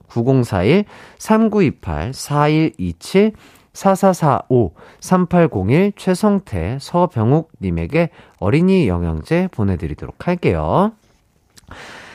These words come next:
하이라이트 이기광의 가요광장 여러분들 함께하고 계시고요. 이제 이 부를 마칠 시간이 됐는데요. 심형준님께서, "기광 형님,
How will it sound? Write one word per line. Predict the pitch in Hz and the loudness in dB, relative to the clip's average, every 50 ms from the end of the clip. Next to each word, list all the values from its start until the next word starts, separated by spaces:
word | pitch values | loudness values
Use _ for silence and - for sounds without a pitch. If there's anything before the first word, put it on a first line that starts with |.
| - - | -20 -6
하이라이트 | - 202 214 220 214 208 202 202 196 - - 208 | 0 2 4 6 6 6 4 4 2 2 2 2
이기광의 | 190 151 160 165 156 156 156 156 147 | 2 4 2 2 4 4 4 4 2
가요광장 | - - 123 127 151 165 160 139 117 101 - 135 147 156 143 110 90 | 0 2 2 2 4 4 4 2 2 2 2 2 2 2 2 0 0
여러분들 | 87 87 90 87 92 82 95 95 120 | 0 -2 -2 -2 -4 -4 -2 -2 -2
함께하고 | 147 151 - - 143 139 131 135 | -2 -2 -2 -2 -2 -2 -2 -4
계시고요. | 123 - 87 76 - - - - - 147 180 180 170 120 | -6 -6 -6 -6 -8 -10 -10 -4 -2 0 0 2 0 0
이제 | 92 - 117 110 107 104 107 104 - | -2 0 0 2 2 2 2 0 0
이 | 98 131 | -2 -4
부를 | 147 - 190 202 202 | -2 -2 2 2 4
마칠 | 185 147 117 - - 120 101 | 4 2 2 0 -2 -4 -4
시간이 | - - - 98 90 85 82 80 | -4 -4 -4 -2 -2 -2 -2 -4
됐는데요. | - - 147 175 202 190 143 104 82 78 78 87 139 190 220 220 - - - - - - - - - - - - - - - _ | -2 0 0 2 2 2 2 0 0 0 0 0 0 0 0 -2 -6 -16 -20 -20 -20 -20 -20 -20 -20 -20 -20 -20 -20 -20 -20 _
심형준님께서, | - - - 247 254 247 247 240 214 196 208 233 233 233 202 214 214 208 180 147 131 107 - - 87 85 - - 95 82 71 67 71 87 - 107 117 123 _ _ - | -12 -4 0 2 2 4 4 4 4 4 4 4 4 4 4 4 4 4 4 4 2 2 0 -2 -2 -2 -4 -4 -6 -6 -6 -6 -8 -12 -18 -20 -20 -20 _ _ -8
"기광 | - 160 165 196 214 220 220 | -4 -2 2 2 4 4 4
형님, | 220 220 220 233 247 233 190 117 82 | 4 4 4 4 4 4 4 2 0